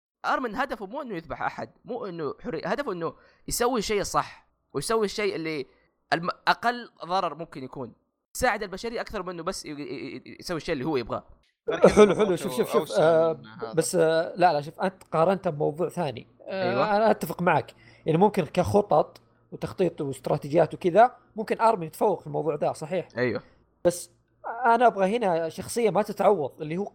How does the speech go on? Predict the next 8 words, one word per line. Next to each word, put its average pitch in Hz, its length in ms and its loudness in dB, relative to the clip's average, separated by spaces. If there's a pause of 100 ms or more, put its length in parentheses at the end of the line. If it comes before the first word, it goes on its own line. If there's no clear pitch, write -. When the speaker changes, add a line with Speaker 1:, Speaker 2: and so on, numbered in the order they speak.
Speaker 3:
شخصية 202 300 0
قائد. 190 400 2 (480)
شخصية - 440 0
Speaker 1:
إيه. 123 80 4
Speaker 3:
عنده 117 120 2
كاريزما 165 540 2
عالية، 156 400 4
شخصية 185 480 -2